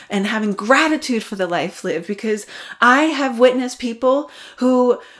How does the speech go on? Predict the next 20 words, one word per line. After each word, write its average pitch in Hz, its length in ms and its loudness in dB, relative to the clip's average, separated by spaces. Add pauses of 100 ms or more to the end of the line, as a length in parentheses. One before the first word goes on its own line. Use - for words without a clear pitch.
would 262 160 2
have 269 100 -2
gave 269 240 2
<laughs> - 20 -20
anything 240 580 2
to 254 160 -2
watch 202 460 -2
their 214 140 0
partners 190 680 -4 (260)
live 202 480 2 (140)
and 208 220 0
grow 208 220 0
old 196 420 -2
and 190 220 -2
have 196 280 -6
great 214 220 2
gray 240 80 4
hairs 214 440 -2
and 185 240 -4
wrinkles, 196 500 0